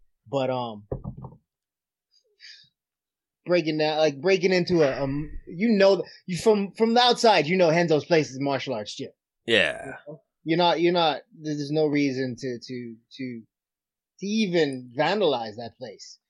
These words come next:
Speaker 1: If, with anger, that's the kind of place that these cops need to go so they learn how to handle these situations physically. That's the place where people need to go so they learn how to handle themselves and, and gain the confidence to be able to handle themselves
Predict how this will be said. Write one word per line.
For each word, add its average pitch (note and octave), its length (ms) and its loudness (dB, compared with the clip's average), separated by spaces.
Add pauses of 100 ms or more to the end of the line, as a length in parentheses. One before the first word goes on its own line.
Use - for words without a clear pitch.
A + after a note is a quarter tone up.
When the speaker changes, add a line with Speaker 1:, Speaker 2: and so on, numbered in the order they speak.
Speaker 1:
If, D3 120 -4 (260)
with D3+ 200 -2 (100)
anger, C#3+ 400 -2 (240)
that's F3 140 -6
the F#3 100 -8
kind E3+ 180 -2
of C3 80 -4
place C#3+ 320 -2
that C3 220 -2 (260)
these D3 160 -4
cops D3 320 -2
need D#3 240 -4
to D3+ 80 -4
go C3 200 0
so - 160 -20
they C3+ 100 -6
learn C#3+ 300 -4
how D#3 180 0
to D3 100 0
handle D3 360 -4
these C3 200 -10
situations B2+ 720 -10 (280)
physically. D3 480 -6 (220)
That's D#3 180 -2
the D3 80 -8
place C#3+ 300 -2
where B2+ 320 -4 (280)
people F3+ 340 -2
need B2+ 160 -4
to B2 120 -6
go A#2+ 300 -6 (140)
so D3+ 160 -6
they D#3 120 2
learn D3 220 -4
how C#3 160 -8
to C3+ 80 -6
handle C3+ 300 -10
themselves C3 500 -8
and, B2 140 -12
and B2 280 -16
gain C#3+ 200 -4
the C3 140 -10
confidence C#3+ 480 -10
to - 100 -20
be C3+ 280 -10
able A#2+ 160 -10
to A2+ 60 -16
handle C#3+ 180 -10
themselves A#2 520 -16